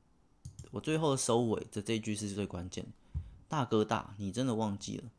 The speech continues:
我转头一看，年轻女厨师的衣服上绣着三个字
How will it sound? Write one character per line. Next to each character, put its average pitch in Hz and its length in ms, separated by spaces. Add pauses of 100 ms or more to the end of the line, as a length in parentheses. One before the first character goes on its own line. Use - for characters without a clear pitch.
(640)
我 131 80
转 123 180
头 101 160
一 104 60
看， 104 300
年 113 180
轻 147 180
女 123 140
厨 104 220
师 120 180
的 110 80
衣 117 160
服 98 220
上 104 260
绣 107 220
着 90 80
三 101 200
个 90 80
字 - 240